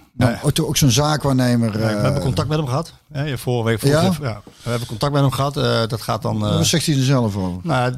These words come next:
Speaker 1: hij, hij wilde dus niet zoveel over zeggen. Ik zeg tegen, ik zeg tegen hem: dan wordt het een heel eenzijdig verhaal.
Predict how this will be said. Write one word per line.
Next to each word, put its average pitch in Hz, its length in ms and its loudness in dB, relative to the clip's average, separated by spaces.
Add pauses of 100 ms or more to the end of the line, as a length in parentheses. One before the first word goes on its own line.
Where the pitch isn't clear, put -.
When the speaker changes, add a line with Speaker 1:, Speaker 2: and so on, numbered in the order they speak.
(100)
Speaker 1:
hij, 127 240 -2
hij 127 240 -2
wilde 131 220 2
dus 123 140 0
niet 131 160 2
zoveel 117 220 -2
over 107 160 -2
zeggen. 120 280 -4
Ik 101 100 -6
zeg 127 160 -4
tegen, 107 380 -2 (340)
ik 135 200 2
zeg 147 160 4
tegen 131 200 -2
hem: 127 120 0
dan 127 80 0
wordt 135 160 -2
het 120 80 -6
een 123 60 -2
heel 147 160 0
eenzijdig 123 600 -2
verhaal. 117 680 -2